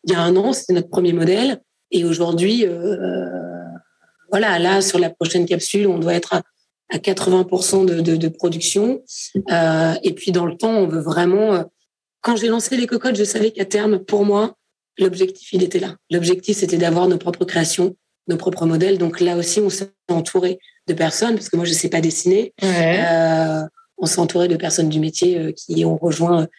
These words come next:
Speaker 1: l'équipe, alors en freelance, euh, mais de stylistes, de modélistes, des personnes qui nous aident à faire des plans de collection. On travaille aujourd'hui sur la collection hiver, mais surtout sur la collection été de l'année prochaine. Euh, donc, on n'a pas vraiment de journée type. C'est beaucoup de visio.
Speaker 2: Ouais.
Speaker 1: Voilà, parce qu'on a des personnes qui sont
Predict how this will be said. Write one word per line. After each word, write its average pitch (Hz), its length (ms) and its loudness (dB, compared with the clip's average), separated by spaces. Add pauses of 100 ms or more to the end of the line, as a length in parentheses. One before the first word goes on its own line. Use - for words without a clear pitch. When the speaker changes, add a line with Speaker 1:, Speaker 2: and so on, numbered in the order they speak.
Speaker 1:
l'équipe, 175 340 -2
alors 170 200 -2
en 165 60 2
freelance, 180 500 -2 (400)
euh, 160 380 2
mais 160 100 2
de 156 80 2
stylistes, 170 400 0
de 165 60 0
modélistes, 160 400 0
des 170 80 0
personnes 165 260 -4
qui 175 100 -2
nous 156 140 0
aident 165 100 0
à 160 60 0
faire 170 140 -4
des 165 100 0
plans 165 120 -2
de 156 60 0
collection. 185 580 0 (380)
On 185 80 2
travaille 175 280 0
aujourd'hui 170 260 0
sur 180 120 -2
la 175 100 0
collection 175 540 0
hiver, 196 240 2
mais 175 100 4
surtout 180 220 -2
sur 185 140 0
la 165 80 2
collection 170 440 -4
été 202 340 0
de 185 80 -2
l'année 165 200 -2
prochaine. 208 500 -2 (760)
Euh, 160 480 2 (100)
donc, 180 840 -2
on 254 100 2
n'a 208 120 0
pas 269 200 -2
vraiment 214 260 2
de 202 60 0
journée 196 200 4
type. 262 220 -4 (140)
C'est 185 180 0
beaucoup 185 220 0
de 190 60 -4
visio. 208 480 -2 (160)
Speaker 2:
Ouais. 160 500 0
Speaker 1:
Voilà, 208 180 0
parce 214 160 -2
qu'on 175 120 0
a 175 60 2
des 175 100 0
personnes 185 280 0
qui 190 100 -18
sont 185 280 0